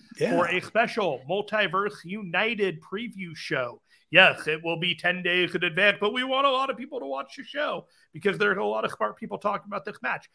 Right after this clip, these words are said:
Speaker 2: The reason we're bringing it up now is because three <laughs> matches were announced this past week.
Speaker 1: Yeah.
Speaker 2: Uh, two of which have New Japan talent, but we will get to that shortly. The first one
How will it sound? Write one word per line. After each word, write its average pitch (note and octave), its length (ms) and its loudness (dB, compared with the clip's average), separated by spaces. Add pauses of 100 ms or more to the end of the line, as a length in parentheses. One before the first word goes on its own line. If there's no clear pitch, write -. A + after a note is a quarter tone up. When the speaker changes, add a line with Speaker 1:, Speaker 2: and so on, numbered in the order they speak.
(200)
Speaker 2:
The F3+ 100 4
reason A#3 460 8
we're G#3+ 100 8
bringing F#3+ 380 4
it E3+ 80 2
up D#3 180 4
now F3+ 400 8
is F3+ 120 0
because F#3 220 -2 (140)
three C4+ 200 -6
<laughs> - 0 -
matches D#3+ 420 0
were E3 160 -2
announced E3 380 -2
this D#3+ 160 -10
past F3 340 -6 (100)
week. - 380 -12 (280)
Speaker 1:
Yeah. E3 240 6
Speaker 2:
Uh, D3+ 800 8 (160)
two D4 300 0
of D#3 140 4
which - 460 -4
have B2+ 580 -2 (440)
New D3+ 140 -4
Japan D3+ 380 0
talent, D#3+ 420 2
but C#3+ 140 -6
we D3 100 -6
will D3 100 -8
get C#3+ 220 -6
to B2+ 80 -20
that C3 200 -4
shortly. D#3 360 -4
The F3+ 80 0
first G3+ 340 0
one D3 260 -4